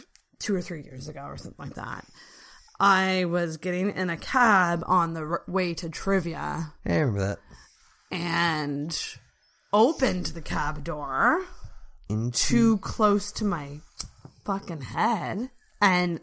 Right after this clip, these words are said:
Speaker 1: slammed it, slammed the corner, like, that sharp corner part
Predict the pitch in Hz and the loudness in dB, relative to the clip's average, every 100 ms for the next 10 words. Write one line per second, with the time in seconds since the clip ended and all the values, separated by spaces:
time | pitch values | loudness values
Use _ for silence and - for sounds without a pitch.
0 | 190 - 180 175 196 202 190 185 - - | -4 -4 -2 2 4 4 2 0 -4 0
1 | 233 214 196 - - 302 320 220 165 156 | 2 2 2 -2 2 6 6 6 2 -2
2 | - - - 214 208 190 180 - 240 240 | -6 -12 2 2 4 2 2 4 4 2
3 | - 220 233 240 285 339 349 | 2 2 4 4 6 6 2